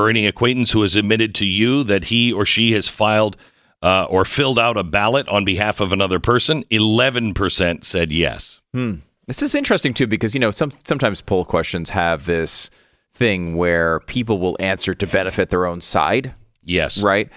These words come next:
Speaker 1: Yes.
Speaker 2: Like, I mean, in this one, it's hard to see how that would happen because you're saying, I mean, maybe, I guess, if you're a conservative, you're, you're
Speaker 1: Well, there's the problem.
Speaker 2: Mm-hmm.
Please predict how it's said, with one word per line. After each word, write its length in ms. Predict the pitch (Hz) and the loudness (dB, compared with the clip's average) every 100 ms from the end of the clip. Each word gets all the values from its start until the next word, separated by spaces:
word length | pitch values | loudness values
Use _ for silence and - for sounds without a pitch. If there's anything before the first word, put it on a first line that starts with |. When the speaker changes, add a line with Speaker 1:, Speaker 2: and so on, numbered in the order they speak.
| - | -8
Speaker 1:
Yes. 320 | 90 113 - | -2 -2 -2
Speaker 2:
Like, 80 | 123 | -2
I 20 | |
mean, 220 | 127 117 | 0 -2
in 140 | - 117 | -2 -2
this 180 | 170 - | -2 -2
one, 120 | 127 | -2
it's 140 | 104 | -2
hard 320 | - - 151 | -4 -2 0
to 60 | 117 | 0
see 200 | - 117 76 101 | -2 -2 -4 -4
how 200 | 120 117 | -2 0
that 160 | 90 | -2
would 80 | 87 | -2
happen 480 | 143 139 - - - _ | -2 -2 -8 -12 -16 _
because 280 | 113 120 110 | -2 0 0
you're 100 | 123 | -2
saying, 640 | - 147 143 131 117 104 _ _ _ _ _ - | 0 2 2 2 0 -4 _ _ _ _ _ -2
I 60 | |
mean, 180 | 135 135 | 0 2
maybe, 480 | 143 170 180 160 113 | 2 2 2 0 2
I 80 | 110 | 2
guess, 220 | 110 107 | 2 0
if 80 | 101 | -2
you're 220 | 104 95 | 0 0
a 40 | 90 | -2
conservative, 760 | - 107 92 113 107 104 98 | -4 -4 -2 0 0 0 0
you're, 240 | 90 85 - _ - | -2 -4 -8 _ -8
you're 140 | 78 104 | -2 2
Speaker 1:
Well, 320 | 110 120 117 | 4 4 4
there's 320 | 110 107 - | 2 0 -2
the 80 | 95 | -6
problem. 580 | - 104 90 69 57 67 95 | -2 0 0 -4 -10 -12 -10
Speaker 2:
Mm-hmm. 220 | 87 | -8